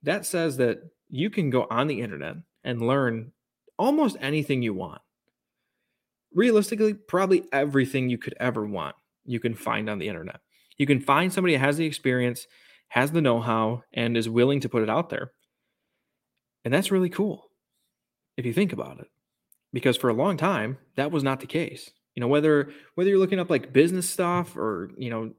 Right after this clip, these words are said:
climbing stuff or how to do a certain lawn care stuff or landscaping,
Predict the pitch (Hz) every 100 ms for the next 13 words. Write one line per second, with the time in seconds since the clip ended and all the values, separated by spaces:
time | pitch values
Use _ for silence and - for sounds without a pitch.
0 | - - 131 156 185 175 - 180 180 -
1 | 110 131 143 135 139 117 156 113 107 120
2 | 165 175 185 180 175 185 180 175 113 110
3 | 120 147 185 185 185 190 190 185